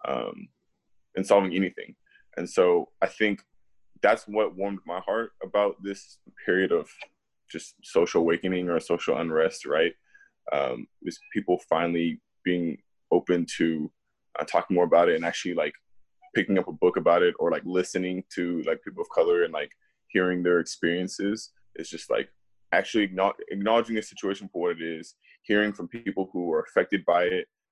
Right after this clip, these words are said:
and really championing their voices and their stories. Um, and so, uh, that's, again, why I've been really glad to see, uh, you guys willing to do that on the, the Facebook page and the podcast.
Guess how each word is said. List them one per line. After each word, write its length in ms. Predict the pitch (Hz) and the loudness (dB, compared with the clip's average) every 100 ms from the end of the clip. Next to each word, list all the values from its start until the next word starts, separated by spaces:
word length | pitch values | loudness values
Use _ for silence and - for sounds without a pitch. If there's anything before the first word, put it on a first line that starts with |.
| - | -10
and 140 | 82 | -6
really 180 | 87 90 | -4 -6
championing 540 | - 85 85 87 85 78 _ _ | -4 -6 -4 -6 -6 -10 _ _
their 100 | 85 | -6
voices 400 | 78 85 - 82 | 0 -2 -2 -8
and 120 | 78 | -6
their 100 | 78 | -8
stories. 560 | 73 - 82 92 107 - _ _ _ - | -4 0 2 2 0 -6 _ _ _ -4
Um, 420 | 73 62 50 - _ _ _ | -2 -2 -8 -12 _ _ _
and 140 | - 78 | -8 -2
so, 400 | - 78 69 - _ _ _ _ _ _ _ _ _ | 4 4 2 -4 _ _ _ _ _ _ _ _ _
uh, 260 | 55 52 50 - | 0 0 0 2
that's, 300 | 90 95 - - | 4 4 2 -4
again, 280 | 92 90 87 | 0 2 6
why 160 | 90 | 6
I've 100 | 87 | 4
been 140 | 85 85 | 2 2
really 220 | 90 85 | 2 2
glad 260 | 85 82 85 | 4 4 2
to 100 | 85 | -8
see, 480 | - 87 85 82 - _ _ | -4 -2 -2 -4 -8 _ _
uh, 260 | - 69 58 - | -2 -2 -2 -6
you 180 | 90 90 | -2 2
guys 200 | 87 82 | 2 0
willing 180 | 85 85 | -4 -4
to 120 | 73 | -8
do 160 | 85 | -2
that 220 | 82 78 - - | 2 0 -2 -6
on 280 | 76 67 - | -6 -6 -12
the, 80 | - _ _ - | -16 _ _ -8
the 60 | - | 0
Facebook 300 | 127 123 - | 0 0 2
page 280 | 113 104 | 4 4
and 120 | 90 80 | -2 -8
the 60 | - | 0
podcast. 580 | 85 - 87 85 - | 0 2 0 0 -4